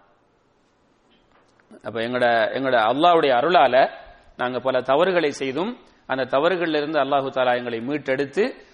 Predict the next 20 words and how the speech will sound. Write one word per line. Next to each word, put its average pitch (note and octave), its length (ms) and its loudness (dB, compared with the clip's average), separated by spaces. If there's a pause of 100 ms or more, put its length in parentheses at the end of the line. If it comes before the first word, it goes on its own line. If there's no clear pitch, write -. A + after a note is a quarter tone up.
(140)
எங்களுடைய, C#3+ 320 2 (560)
எங்களுக்கு D3 380 -4 (120)
தௌபா F3 220 4
செய்யக்கூடிய D3 440 -2
வாய்ப்புகளையும் C#3 760 -2 (320)
தந்து, F#3 600 0 (120)
அந்த C#3+ 160 -10
தௌபாவையும் D3+ 680 0
அல்லாஹு C#3 360 -2
தஆலா, B2+ 540 0 (220)
ஆ, A#2+ 60 0 (600)
ஏற்றுக்கொண்டிருப்பது, D#3 1080 -2
இது D#3 140 -4
என்னது? D3+ 360 -4 (1120)
அல்லாஹ்வுடைய D3+ 320 0
அருள். A#2+ 300 -4
"வலவுலா C#3+ 420 2
ஃபதுலுல்லாஹி B2+ 580 -2
அலைக்கும் B2+ 440 -4
வரஹ்மத்துஹு B2 800 -4